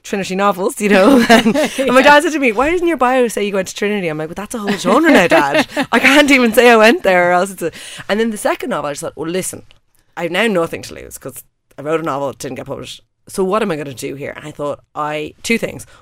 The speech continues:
Speaker 1: One, I thought, "I, I'm gonna, you know, look at humour, because that's what I like in
Speaker 2: Mm-hmm.
Speaker 1: books." And I'd met with an agent who told me that no one likes humour <laughs> and that
Speaker 2: Oh, really?
Speaker 1: humour doesn't sell.
Speaker 2: Oh, dear.
Speaker 1: And I was
Speaker 2: Okay.
Speaker 1: like, "Well, look, I'll write a few jokes that'll make myself laugh."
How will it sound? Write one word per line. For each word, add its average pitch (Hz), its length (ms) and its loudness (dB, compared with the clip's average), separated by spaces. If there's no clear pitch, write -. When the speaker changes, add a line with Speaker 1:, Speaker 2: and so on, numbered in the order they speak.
Speaker 1:
One, 202 240 0
I 170 100 -2
thought, 135 360 -10
"I, 143 100 -4
I'm 175 120 -4
gonna, 196 260 -2
you 170 180 -6
know, 135 200 -6
look 170 200 -4
at 170 80 -8
humour, 185 300 -4
because 165 200 -10
that's 214 220 -4
what 190 120 0
I 175 140 -2
like 175 320 -6
in 190 80 -4
Speaker 2:
Mm-hmm. 175 180 -6
Speaker 1:
books." - 360 -18
And 151 300 -8
I'd 156 300 -8
met 165 300 -6
with 196 140 -8
an 170 60 -8
agent 143 420 -10
who 151 80 -10
told 143 320 -10
me 127 80 -12
that 123 120 -14
no 139 180 -10
one 147 340 -10
likes - 300 -12
humour 131 360 -14
<laughs> - 120 -10
and 202 100 -2
that 139 160 -8
Speaker 2:
Oh, 262 140 -4
really? 294 240 -4
Speaker 1:
humour 156 220 -8
doesn't 147 180 -12
sell. 156 440 -6
Speaker 2:
Oh, 294 120 -10
dear. 135 380 -10
Speaker 1:
And 175 100 -2
I 180 80 -2
was 175 80 -4
Speaker 2:
Okay. - 80 -2
Speaker 1:
like, 156 80 -6
"Well, 247 320 2
look, - 340 -4
I'll 175 140 0
write 208 140 0
a 208 40 -8
few 180 160 -8
jokes 151 240 -6
that'll 139 160 -8
make 139 140 -10
myself - 320 -14
laugh." - 260 -18